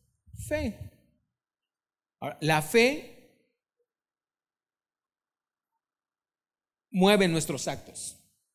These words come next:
Depende de qué es lo que creemos, entonces así vamos. Eh, por ejemplo, hay otras creencias. Y, eh, me, me recordé del famoso Feng Shui.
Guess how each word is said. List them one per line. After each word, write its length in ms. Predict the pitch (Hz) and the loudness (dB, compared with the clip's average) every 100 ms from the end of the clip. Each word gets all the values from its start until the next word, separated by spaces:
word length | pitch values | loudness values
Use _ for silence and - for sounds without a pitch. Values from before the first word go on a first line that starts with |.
| _ _ _ _ _ _ _ _ _ _ _ - | _ _ _ _ _ _ _ _ _ _ _ -14
Depende 420 | 127 180 208 208 | -8 -6 -4 -2
de 140 | 156 | -4
qué 100 | 180 | -6
es 60 | 175 | -6
lo 140 | 175 | -6
que 120 | 170 | -6
creemos, 600 | 147 147 165 202 196 - _ _ | -6 -6 -6 -8 -10 -16 _ _
entonces 680 | 123 113 127 131 165 160 - | -16 -10 -8 -6 -8 -8 -12
así 280 | - - 123 | -14 -10 -10
vamos. 540 | 123 107 85 - - _ _ _ _ _ _ _ _ | -10 -12 -16 -20 -20 _ _ _ _ _ _ _ _
Eh, 680 | 151 123 120 120 117 107 - _ - _ _ _ _ _ | -8 -4 -2 -2 -4 -6 -14 _ -20 _ _ _ _ _
por 160 | 185 196 | -4 0
ejemplo, 340 | 220 320 226 | 0 0 2
hay 120 | 220 | 4
otras 300 | 262 - 240 | 4 2 -2
creencias. 880 | - 220 226 269 233 185 - - - _ _ _ _ _ _ _ _ _ _ | 0 -2 0 -2 -6 -6 -8 -10 -14 _ _ _ _ _ _ _ _ _ _
Y, 560 | - 143 143 139 139 131 | -16 -10 -8 -6 -8 -10
eh, 80 | 143 | -12
me, 140 | 156 | -10
me 120 | 175 160 | -4 -2
recordé 480 | 160 175 170 208 208 | 0 0 0 0 2
del 360 | 196 170 151 | 0 0 -2
famoso 460 | 147 165 202 - 196 | -4 -4 -2 -2 -2
Feng 220 | 233 226 | -2 -4
Shui. 400 | 196 269 226 | -4 -6 -8